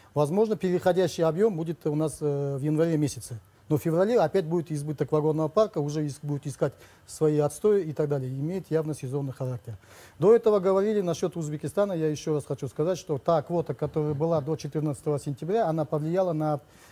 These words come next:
определенную, значит, вывоз, э, э, экспорта зерна, да? Если в течение пятнадцати дней, э,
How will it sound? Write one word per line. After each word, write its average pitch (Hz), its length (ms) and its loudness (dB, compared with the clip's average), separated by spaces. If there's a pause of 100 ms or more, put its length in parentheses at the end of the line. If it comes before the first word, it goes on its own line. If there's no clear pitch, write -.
(120)
определенную, 151 800 0 (340)
значит, 143 320 -2
вывоз, 156 460 0
э, 160 500 -4
э, 175 80 2
экспорта 165 380 0
зерна, 160 300 2
да? 160 220 -4 (380)
Если 170 320 -2 (220)
в 165 180 -20
течение 185 380 -2
пятнадцати 175 540 -2
дней, 160 340 0
э, 147 340 -2